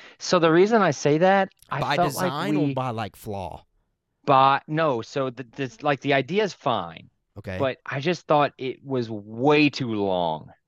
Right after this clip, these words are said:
Speaker 2: Okay.
Speaker 1: Like, we waited for the droid. Oh,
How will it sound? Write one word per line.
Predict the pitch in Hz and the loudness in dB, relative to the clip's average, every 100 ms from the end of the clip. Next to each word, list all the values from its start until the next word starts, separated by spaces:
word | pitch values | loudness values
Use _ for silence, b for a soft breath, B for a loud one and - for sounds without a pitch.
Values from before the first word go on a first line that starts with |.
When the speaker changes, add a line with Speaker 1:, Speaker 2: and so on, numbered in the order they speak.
| _ - | _ -20
Speaker 2:
Okay. | 104 90 85 | -18 -18 -6
Speaker 1:
Like, | 117 120 | -2 -2
we | 127 135 | 0 0
waited | 113 123 135 139 139 120 | 2 2 2 2 0 -4
for | 139 | -6
the | 139 | -4
droid. | 117 117 123 123 123 | -4 -4 -2 0 0
Oh, | 131 | -2